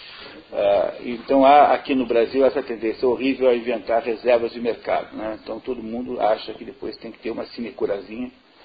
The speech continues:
que é uma coisa medonha, né? Esse, essa tendência foi ma-, mais ou menos aí, é, diminuída com aquela sé-, série de decisão do Supremo Tribunal Federal de, é, tornar não exigível,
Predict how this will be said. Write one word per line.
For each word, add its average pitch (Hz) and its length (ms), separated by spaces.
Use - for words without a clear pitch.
que 120 80
é 120 40
uma 117 140
coisa 117 260
medonha, 120 520
né? 120 280
Esse, 120 600
essa 110 200
tendência 117 640
foi 113 400
ma-, - 260
mais 131 360
ou 110 80
menos 113 380
aí, 104 100
é, 101 420
diminuída 113 600
com - 300
aquela 107 320
sé-, - 180
série 120 240
de 104 140
decisão 98 520
do 101 260
Supremo - 360
Tribunal 98 380
Federal 113 600
de, 104 240
é, 101 320
tornar 107 500
não 120 340
exigível, 98 680